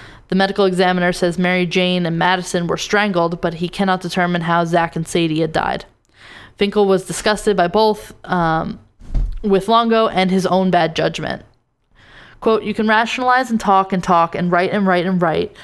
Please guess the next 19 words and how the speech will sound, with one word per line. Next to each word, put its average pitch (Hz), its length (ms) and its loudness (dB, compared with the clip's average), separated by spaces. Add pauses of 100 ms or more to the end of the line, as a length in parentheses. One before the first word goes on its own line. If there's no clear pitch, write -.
(280)
but 185 160 2
there's 185 320 4 (840)
no 214 240 2
way 180 440 4
that 175 120 0
a 175 40 -2
person 185 480 0
can 180 200 0
do 175 520 2 (160)
that 170 400 0
without 170 240 0
having 175 320 -2
an 175 80 -2
enormous 175 500 0
amount 165 180 0
of 156 60 -6
evil 165 340 -4
in 160 140 -6
them," - 220 -8